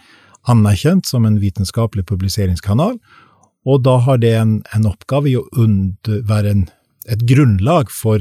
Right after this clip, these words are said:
undervisning, et grunnlag for, eh, formidling utover, eh, det som skjer i møte med studenten og de formelle studiene,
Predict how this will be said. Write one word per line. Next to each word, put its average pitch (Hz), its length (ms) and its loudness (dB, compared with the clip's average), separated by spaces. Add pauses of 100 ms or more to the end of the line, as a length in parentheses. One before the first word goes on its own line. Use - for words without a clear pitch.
(160)
undervisning, 160 720 0 (480)
et 101 160 -4
grunnlag 104 720 -2
for, 95 400 -6 (160)
eh, 76 320 -8 (240)
formidling 139 880 2
utover, 127 720 2
eh, 104 160 -2 (960)
det 110 80 2
som 113 160 2
skjer 110 320 0
i - 20 2
møte 101 300 -2
med 98 220 0
studenten 107 440 0
og 95 140 0
de 95 80 -2
formelle 92 480 -2
studiene, 202 640 0